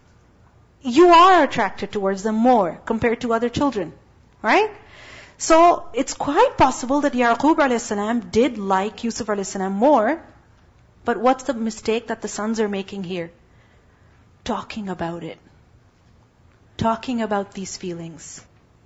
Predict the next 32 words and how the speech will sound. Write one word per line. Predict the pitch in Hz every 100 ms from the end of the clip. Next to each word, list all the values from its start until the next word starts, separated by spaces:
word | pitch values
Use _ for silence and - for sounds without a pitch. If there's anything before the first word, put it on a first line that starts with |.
| _ _ _
Doesn't | - 247 285 254
mean | 262 269
that | 254
if | 240 226
we | 226
have, | 202 202 220 233 202 - - _ _
you | 208
know, | 220
some | 208 208
feeling | - 240 240
in | 220
our | 208
heart, | 202 208
we | 208
should | - 202
not | 208 196
express | - - 180 -
it. | 320 - _ _ _ _ _ _ _ _ _ _ _ _ _
Express | 247 247 - - 285 -
it | 381 277 -
only | 247 254 269 254 220
if | -
you're | 233
seeking | 214 - 220 226 208
help. | 190 175 - - - _ _ _ _ _ _ _ _ _ _
Over | 254 240 247
here, | 233 294 381 320 330 - - _
they're | 254 233
sitting | - 247 269 349 415 415 - - -
and | 240
they're | 233
talking | 220 233 240 269